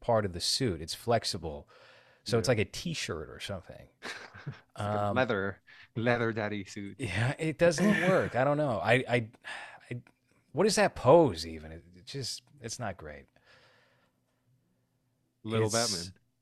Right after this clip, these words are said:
Speaker 1: it, it, it's making me concerned about this, but everyone at D C seems extremely confident about this movie being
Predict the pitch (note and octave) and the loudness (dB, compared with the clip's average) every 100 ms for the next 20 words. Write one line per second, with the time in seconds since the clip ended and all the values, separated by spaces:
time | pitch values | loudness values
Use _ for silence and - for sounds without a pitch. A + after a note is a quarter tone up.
0 | _ _ _ _ - C3 G2+ C#3 C#3 D3 | _ _ _ _ -12 -10 -6 -6 -2 -4
1 | - D#3+ C#3+ C#3+ A#2 - A2 - G2+ F#2+ | -2 0 0 0 -4 -4 -6 -2 -2 -2
2 | F2+ F#2 F2+ G2+ - A2 C#3+ E3 G3+ F#3 | -4 -4 -4 -4 -2 0 4 4 4 2
3 | D#3 G#2+ B2 B2 - A2 G2+ A2 G2+ G2 | 0 0 -2 -2 -4 -6 -8 -8 -6 -6
4 | F#2 - _ _ _ _ _ _ _ _ | -8 -14 _ _ _ _ _ _ _ _
5 | - G2 - - A2 A2+ A#2+ A2 G2 G#2+ | -10 -6 -4 -4 -2 -2 0 -2 -2 -2
6 | G#2+ G#2 G#2+ F#2 F2+ G2+ F#2+ G2+ F2+ F#2+ | 0 0 -4 -6 -4 -2 -2 -4 -6 -6
7 | F#2 F2 E2 F2+ E2+ E2+ E2 D#2+ | -8 -8 -10 -10 -10 -10 -12 -14